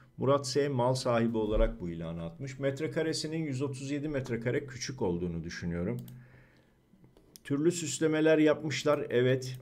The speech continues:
okey. Ee, yani çok fazla bir şey harcamadan yapmışlar. Üstün körü yapmışlar biraz bunu.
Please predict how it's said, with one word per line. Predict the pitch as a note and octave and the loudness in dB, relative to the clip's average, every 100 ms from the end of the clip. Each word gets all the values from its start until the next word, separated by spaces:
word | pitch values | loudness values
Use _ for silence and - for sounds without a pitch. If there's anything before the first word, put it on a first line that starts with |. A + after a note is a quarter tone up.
| - | -2
okey. | G#2+ - A#2 A#2+ - - - - _ - | -2 2 2 2 -2 -14 -18 -20 _ -14
Ee, | F#2+ F#2+ F#2 - - E2+ | -8 -6 -4 -6 -8 -2
yani | G#2+ A2 A2+ A2+ | 2 2 2 0
çok | - D3+ D3+ - | 2 0 0 -2
fazla | B2+ B2+ B2 C#3 | 2 2 2 0
bir | |
şey | B2+ C#3+ | 2 2
harcamadan | C3 G#2 A2 G#2+ C3+ C3+ F2+ E2+ | 2 2 2 4 4 6 4 2
yapmışlar. | E2 E2+ - - - E2+ - | 0 -4 -8 -10 -6 -6 -6
Üstün | F2 - D3+ | -12 -8 -8
körü | - G2 B2+ | -2 2 4
yapmışlar | A2 - - - D#2+ D#2+ | 2 0 -8 -6 -4 -4
biraz | D#2 D2+ D#2+ | -6 -6 -4
bunu. | F#2 C#3+ | -4 -4